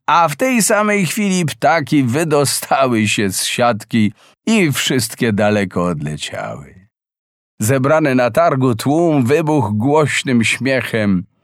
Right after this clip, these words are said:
a skąpiec poczerwieniał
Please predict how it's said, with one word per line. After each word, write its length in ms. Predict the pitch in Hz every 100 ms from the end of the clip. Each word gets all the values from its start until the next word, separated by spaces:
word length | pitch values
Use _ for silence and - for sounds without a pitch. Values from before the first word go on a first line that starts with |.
| _ _ _
a 160 | - 110
skąpiec 840 | - - 208 196 185 170 165 - -
poczerwieniał 1120 | 196 190 - 175 160 185 175 139 135 139 117